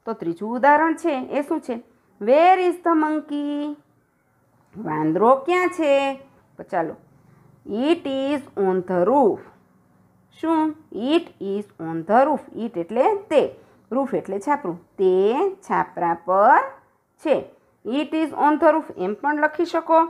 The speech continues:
અને એમ પણ તમે જવાબ લખી શકો, The monkey is on the roof. વાંદરો છે ઈ છાપરા પર છે એવું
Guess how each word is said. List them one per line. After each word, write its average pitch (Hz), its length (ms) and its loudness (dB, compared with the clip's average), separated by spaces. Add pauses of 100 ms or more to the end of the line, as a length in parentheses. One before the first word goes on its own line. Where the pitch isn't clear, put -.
(340)
અને 214 160 -4
એમ 262 260 -2
પણ 339 220 0
તમે 302 180 0
જવાબ 240 320 4
લખી 208 220 -4
શકો, 220 360 -4 (120)
The 233 100 8 (140)
monkey 269 460 0 (260)
is 254 80 -6 (200)
on 175 160 -2
the 202 200 4 (480)
roof. 269 180 0 (460)
વાંદરો 208 420 0
છે 262 240 0 (520)
ઈ 247 280 -2 (1700)
છાપરા 214 380 4
પર 254 220 -6
છે 302 140 -4
એવું 202 380 -2